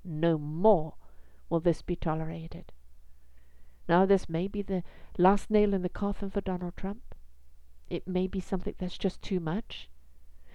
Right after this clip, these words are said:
This man has got away with everything, and he's a prime example of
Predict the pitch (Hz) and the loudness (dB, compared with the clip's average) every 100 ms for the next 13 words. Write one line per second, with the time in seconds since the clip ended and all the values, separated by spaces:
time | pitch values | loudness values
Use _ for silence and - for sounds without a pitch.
0 | - - 180 - 165 185 185 160 - 175 | -2 4 4 4 2 4 2 0 0 0
1 | 196 175 170 170 - - - 208 262 277 | 0 0 0 -2 -2 -4 0 4 4 4
2 | - - 233 226 214 208 - 165 165 - | 0 -2 -2 -2 0 0 -2 -6 -8 -10
3 | - - - - - - 185 220 240 208 | -12 -12 -14 -16 -4 2 6 6 4 0
4 | - - - 202 285 302 269 233 233 202 | -2 0 0 -2 -2 -2 0 -2 -2 -6
5 | 185 262 240 214 202 190 | 2 4 4 2 2 2